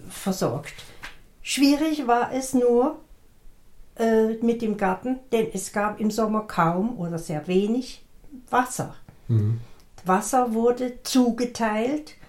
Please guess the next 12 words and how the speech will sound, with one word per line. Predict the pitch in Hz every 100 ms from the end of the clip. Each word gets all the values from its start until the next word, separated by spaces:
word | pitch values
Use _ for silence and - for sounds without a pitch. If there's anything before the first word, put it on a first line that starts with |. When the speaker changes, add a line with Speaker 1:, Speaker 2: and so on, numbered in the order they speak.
| - 190
Speaker 1:
und | 202
man | 202 208
bekam | 202 - 202 226 240
es | 226 226 - -
eventuell | 196 226 240 - 240 214 220 240 214
in | 208
der | 208
Nacht. | 165 131 - - - - - - - - - - - - - - - - - - -
Nur | 202 196 254 330
nachts | 285 202 254 - - -
gab's | 170 160 - 143
Wasser | 156 - 233